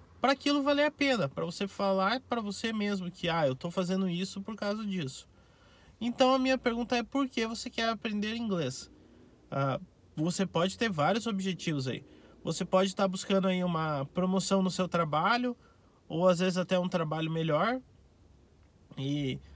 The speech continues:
você tá notando que essas posições no mercado pedem inglês avançado, inglês fluente,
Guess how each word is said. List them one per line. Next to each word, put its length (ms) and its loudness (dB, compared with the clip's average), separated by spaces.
você 240 -2
tá 140 2
notando 360 4
que 120 2
essas 240 -2
posições 560 0
no 80 -2
mercado 440 0
pedem 380 -2
inglês 340 0
avançado, 640 0
inglês 300 -4
fluente, 680 -4